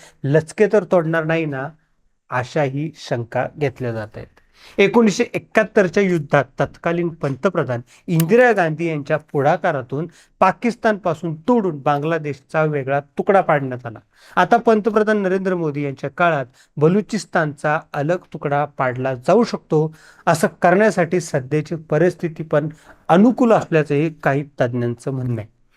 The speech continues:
सध्याची परिस्थिती पाहिली तर भारत पाक संघर्षाचा फायदा उचलण्यासाठी बलुची पुढे सरसावले दिसतात.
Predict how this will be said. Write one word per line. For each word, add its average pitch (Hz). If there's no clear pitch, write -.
सध्याची 214
परिस्थिती 220
पाहिली 185
तर 135
भारत 143
पाक 165
संघर्षाचा 143
फायदा 135
उचलण्यासाठी 180
बलुची 170
पुढे 165
सरसावले 156
दिसतात. 127